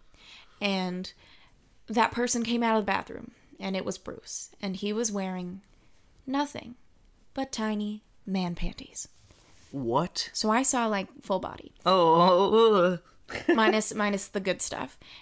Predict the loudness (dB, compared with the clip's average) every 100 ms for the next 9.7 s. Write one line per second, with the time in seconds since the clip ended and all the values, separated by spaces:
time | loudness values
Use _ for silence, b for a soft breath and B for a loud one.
0 | B -2 0 2 0 0 -2 2 2 2
1 | 2 2 2 -4 -16 -16 -14 -14 -12 -8
2 | -2 0 2 0 -4 -6 -4 -2 -4 -4
3 | -6 -6 -4 -6 -4 0 0 0 -4 -4
4 | -6 -6 -6 -4 -2 2 4 4 0 -2
5 | -4 -8 -2 2 2 2 0 0 0 2
6 | 2 2 0 0 -2 -8 -8 -10 -10 -10
7 | -12 -14 -20 _ _ -20 _ _ _ _
8 | _ _ _ 0 0 2 2 2 2 0
9 | 0 -2 -4 -8 -10 -12